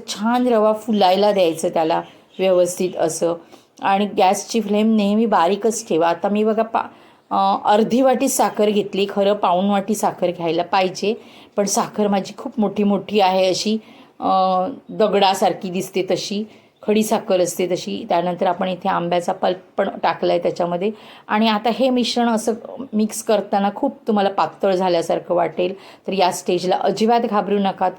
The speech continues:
की, कारण परत होता तसा शिरा आपला तयार होणार आहे. आपण फक्त ढवळत राहायचं, पुन्हा व्यवस्थित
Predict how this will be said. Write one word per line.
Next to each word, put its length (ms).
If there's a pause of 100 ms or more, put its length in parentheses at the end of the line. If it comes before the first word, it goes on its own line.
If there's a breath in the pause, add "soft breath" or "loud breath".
(200)
की, 140 (560 soft breath)
कारण 240 (140)
परत 340
होता 440
तसा 220
शिरा 300
आपला 320 (100)
तयार 340
होणार 320
आहे. 280 (440 loud breath)
आपण 360
फक्त 240
ढवळत 520
राहायचं, 480 (420 loud breath)
पुन्हा 280
व्यवस्थित 640